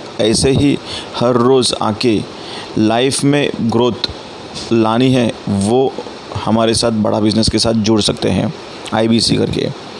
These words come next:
तो दोस्तों, आज के लिए इतना ही काफ़ी है। हम कल मिलते हैं, तब तक के लिए हम विदा, मैं विदा लेता हूँ। आपका दिन शुभ हो जाए, शुभ रहे, यही भगवान से प्रार्थना है, ऊपर वाले से प्रार्थना है।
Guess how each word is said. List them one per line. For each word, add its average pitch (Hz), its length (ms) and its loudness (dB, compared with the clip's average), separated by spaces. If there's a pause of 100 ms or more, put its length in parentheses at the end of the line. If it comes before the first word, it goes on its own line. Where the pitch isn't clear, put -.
(260)
तो 117 60 2
दोस्तों, 135 300 2
आज 117 220 0
के 127 80 2
लिए 123 100 4
इतना 117 180 0
ही 123 80 4
काफ़ी 123 300 2
है। 123 200 2 (300)
हम 110 440 4 (220)
कल 123 100 2
मिलते 123 280 4
हैं, 139 240 2 (400)
तब 101 180 -4
तक 113 100 0
के 123 100 0
लिए 120 120 4
हम 117 180 4
विदा, 113 320 4
मैं 117 280 4
विदा 117 240 4
लेता 127 260 4
हूँ। 147 240 2 (540)
आपका 117 680 0
दिन 120 420 4
शुभ 120 240 0
हो 120 240 4
जाए, 123 360 2
शुभ 120 220 2
रहे, 120 280 2 (720)
यही 110 360 2
भगवान 113 400 0
से 123 120 0
प्रार्थना 117 380 2
है, 147 160 2
ऊपर 117 220 0
वाले 117 180 4
से 120 120 0
प्रार्थना 117 380 0
है। 143 200 2